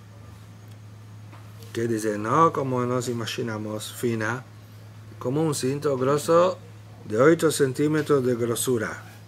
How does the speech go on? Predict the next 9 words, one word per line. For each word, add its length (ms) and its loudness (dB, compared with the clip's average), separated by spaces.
Y 100 -2
el 100 0
comprimento 1000 4
depende 440 4
de 80 6
la 120 0
persona. 480 -4
Rosham 540 6
agad 640 8